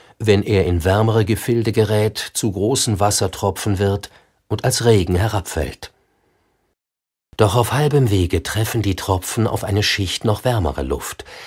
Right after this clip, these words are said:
so dass sie verdunsten und wieder hochsteigen, wieder sinken und aufsteigen, sinken und aufsteigen. Seelenwanderung, Reinkarnation und Wiedergeburt passieren in der Wolke ständig.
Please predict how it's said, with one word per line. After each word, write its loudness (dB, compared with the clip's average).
so -2
dass 0
sie 0
verdunsten -2
und -2
wieder -4
hochsteigen, 0
wieder 0
sinken 0
und -4
aufsteigen, 0
sinken 2
und -4
aufsteigen. -2
Seelenwanderung, 2
Reinkarnation 2
und -4
Wiedergeburt 0
passieren -2
in -4
der 0
Wolke 0
ständig. -6